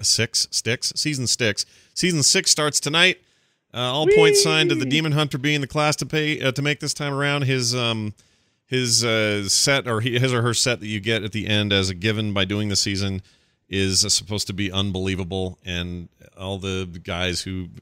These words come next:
Speaker 1: who theory craft the hell out of this game every season are saying the Demon Hunter is the way to go this time. Uh, I, however, in usual fashion, I'm not in the mood for a Demon Hunter, and we'll probably go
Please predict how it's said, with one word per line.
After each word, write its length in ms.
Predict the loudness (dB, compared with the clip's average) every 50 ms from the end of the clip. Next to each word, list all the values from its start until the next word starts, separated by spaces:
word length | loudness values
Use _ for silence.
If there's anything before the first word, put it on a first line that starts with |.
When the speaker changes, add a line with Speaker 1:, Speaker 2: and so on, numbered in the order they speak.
| -6
Speaker 1:
who 100 | -6 -6
theory 300 | -4 -2 0 0 0 0
craft 280 | -2 -2 -2 -4 -4 -4
the 60 | -6 -6
hell 120 | -4 -4
out 120 | -4 -4 -4
of 60 | -4
this 120 | -4 -6 -4
game 220 | -4 -4 -6 -4
every 160 | -4 -6 -4
season 320 | -4 -4 -4 -4 -6 -6 -6
are 80 | -6
saying 300 | -6 -4 -4 -4 -6 -6
the 60 | -6
Demon 200 | -6 -6 -6 -6
Hunter 200 | -6 -8 -10 -12 -14
is 60 | -16
the 60 | -14
way 120 | -12 -14 -12
to 80 | -10
go 140 | -10 -8 -8
this 140 | -8 -8 -8
time. 240 | -6 -6 -8 -8 -8 _ _ _ _ _ _ _ _ _ _ _ -12
Uh, 140 | -10 -8 -8 -4
I, 180 | -2 -2 -2 0
however, 640 | 0 -2 -2 -2 -2 -4 -4 -6 -6 -8 -8 -12 _ _ _ _ -18
in 220 | -16 -12 -10 -8 -6
usual 340 | -4 -4 -4 -4 -6 -8
fashion, 560 | -6 -4 -4 -4 -2 -4 -4 -6 -8 -10 -12 -14 -14
I'm 140 | -10 -8 -6 -6 -4
not 160 | -4 -4 -4 -6
in 60 | -8
the 60 | -8
mood 280 | -6 -4 -4 -4 -4 -4
for 100 | -6 -4
a 40 |
Demon 200 | -4 -2 -2 -2 -2
Hunter, 240 | -2 -4 -4 -6 -8
and 100 | -8 -8
we'll 80 | -8 -8
probably 480 | -8 -8 -6 -6 -6 -6 -8 -10 -12 -10
go 340 | -8 -6 -6 -6 -6 -8